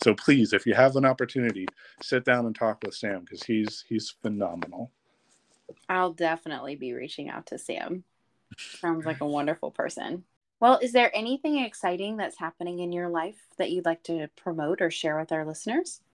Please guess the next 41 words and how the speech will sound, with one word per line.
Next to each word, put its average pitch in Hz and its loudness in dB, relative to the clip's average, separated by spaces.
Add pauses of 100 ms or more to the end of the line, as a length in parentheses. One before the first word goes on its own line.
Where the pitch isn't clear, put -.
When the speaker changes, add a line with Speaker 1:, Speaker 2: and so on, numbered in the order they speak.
(140)
Speaker 1:
Not 247 6
so 254 4
much - 4 (100)
promote, 175 4
so, 190 0 (160)
so 127 6
more 151 6
share, 147 6
I 131 2
guess. 151 0 (120)
Continuing, 151 6 (160)
I 123 0
guess 120 2 (680)
the - -6
best - 2
way 110 4 (140)
to, 101 -4
to - -14
say 104 -2
is 98 -4
microdosing 123 0
camp. 131 -2 (100)
I 110 -2
will 110 0
be 113 4
doing 113 4
a 101 2
family 143 2
camp 104 -4
for 104 -2
the, 95 2
for 107 0
the 98 0
same 113 0
organization 101 0
that 101 4
I 95 6
work 98 2
for 95 0
this 92 -4
summer, 98 -4